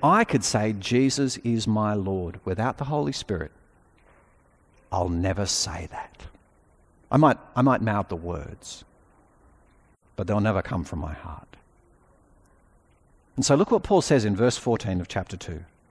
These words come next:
our passage. "The person without the Spirit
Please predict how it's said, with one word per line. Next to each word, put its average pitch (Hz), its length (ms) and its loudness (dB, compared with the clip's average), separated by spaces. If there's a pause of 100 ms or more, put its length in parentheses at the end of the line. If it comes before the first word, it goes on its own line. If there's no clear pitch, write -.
(500)
our 95 120 -6
passage. - 480 -12 (1160)
"The 131 80 2
person 208 340 2
without 185 300 2
the 143 80 0
Spirit 143 400 -2